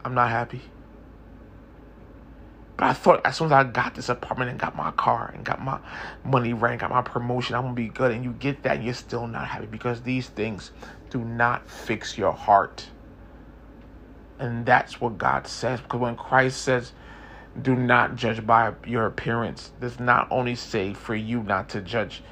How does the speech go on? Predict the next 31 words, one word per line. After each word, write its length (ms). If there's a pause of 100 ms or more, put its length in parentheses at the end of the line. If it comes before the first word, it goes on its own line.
(500)
others, 440
but 160
he 140
also 360
wants 460
you 100
to 180
be, 240 (420)
do 120
a 60
better 240
jo-, 240
job 420
of 140
looking 280
at 220
yourself. 720 (1700)
Because 320
all 200
the 120 (100)
accolades, 880
all 240
the 140
success, 840 (440)
does 180
not 240
fix 340
your 120
heart. 300 (760)
God 300
does. 480